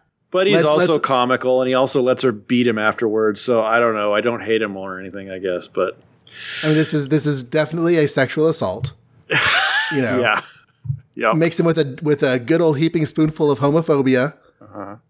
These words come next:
Speaker 2: So, and misogynistic comments, just to, you know, in, in case assaulting wasn't misogyny enough.
Speaker 1: Yeah.
Speaker 2: Uh, yeah, so it's, it's weird.
Speaker 1: And the black guy's gray. Okay.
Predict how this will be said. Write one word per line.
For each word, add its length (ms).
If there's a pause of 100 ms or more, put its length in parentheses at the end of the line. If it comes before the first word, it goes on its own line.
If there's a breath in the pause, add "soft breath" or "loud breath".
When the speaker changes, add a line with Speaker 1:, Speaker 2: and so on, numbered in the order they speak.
(200)
Speaker 2:
So, 880
and 260
misogynistic 720
comments, 560
just 240
to, 100
you 80
know, 240
in, 220
in 100
case 220
assaulting 420
wasn't 220
misogyny 420
enough. 400 (260 soft breath)
Speaker 1:
Yeah. 180 (460 soft breath)
Speaker 2:
Uh, 240
yeah, 280
so 260
it's, 580 (360)
it's 160
weird. 500
Speaker 1:
And 160
the 60
black 200
guy's 200
gray. 260 (400)
Okay. 220